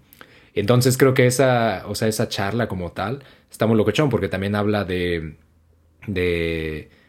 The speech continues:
pues, de que, <laughs> por repente, de que lo que parecía un asunto normal, ¿no? Y lo que parecía un asunto meramente reglamentario, o sea, como se podía ver como de, "Güey, está del nabo". Pero también se podía ver como, pero, pues, bueno, las reglas son las reglas y da igual, al final es parte de la educación, ¿no? Es la parte de la escuela.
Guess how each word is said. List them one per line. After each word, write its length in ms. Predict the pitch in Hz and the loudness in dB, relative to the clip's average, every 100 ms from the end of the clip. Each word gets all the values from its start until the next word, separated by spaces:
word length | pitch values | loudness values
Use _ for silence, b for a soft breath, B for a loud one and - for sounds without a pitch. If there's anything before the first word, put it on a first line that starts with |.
| b - | b -8
pues, 120 | 101 | -4
de 80 | 107 | -2
que, 240 | - - | -2 -4
<laughs> 0 | |
por 160 | 131 120 | -2 0
repente, 320 | 104 123 117 | 0 -2 0
de 100 | 110 | 0
que 120 | 107 | 2
lo 120 | 107 104 | 2 2
que 80 | 110 | 0
parecía 680 | 104 101 123 123 120 110 B B B | 0 0 2 2 2 -2 B B B
un 140 | 113 110 | -2 -2
asunto 440 | 104 120 113 117 | 0 -2 2 2
normal, 600 | 98 92 92 92 120 151 | 2 0 0 -2 -2 -4
¿no? 140 | 113 | -4
Y 60 | 110 | -4
lo 80 | 87 | -6
que 80 | 85 | -8
parecía 280 | 85 82 98 | -8 -6 -8
un 60 | |
asunto 640 | 92 - 92 101 90 82 76 | -8 -8 -8 -8 -6 -8 -8
meramente 420 | 92 95 92 90 | -6 -6 -6 -6
reglamentario, 600 | 98 92 82 87 92 95 | -6 -6 -8 -6 -6 -4
o 40 | 113 | -4
sea, 100 | 98 | -6
como 220 | 92 90 | -8 -6
se 100 | - | -2
podía 220 | 113 113 | 2 4
ver 140 | 120 113 | 4 2
como 220 | 110 95 | 0 0
de, 100 | 85 | -2
"Güey, 280 | 80 87 90 | -2 -2 -2
está 220 | - 101 | -2 -2
del 160 | 110 87 | -2 -2
nabo". 300 | 80 78 - b b b b b b b | -4 -6 -10 b b b b b b b
Pero 120 | - 90 | -2 0
también 160 | 101 | 0
se 80 | 95 | -2
podía 180 | 90 82 | -2 -2
ver 120 | 82 | -4
como, 240 | 85 80 | -8 -10
pero, 180 | - 78 | -8 -8
pues, 120 | 80 87 | -6 -4
bueno, 220 | 135 82 - | -2 -4 -6
las 160 | 87 90 | -4 0
reglas 220 | 104 - | 0 -2
son 100 | 101 | -2
las 100 | 82 | -2
reglas 300 | 90 95 - | -2 -4 -4
y 60 | 82 | -4
da 80 | |
igual, 300 | 82 92 95 | -2 -2 -2
al 60 | 78 | -4
final 260 | 92 85 85 | -6 -6 -6
es 80 | |
parte 260 | - 92 101 | -4 -4 -2
de 60 | 87 | -2
la 80 | |
educación, 520 | 85 85 87 - 87 85 | -4 -6 -8 -6 -6 -6
¿no? 100 | 98 | -10
Es 80 | |
la 120 | 95 - | -8 -4
parte 200 | - 110 | -2 -2
de 40 | |
la 60 | 82 | -2
escuela. 360 | - 92 90 | -4 -4 -4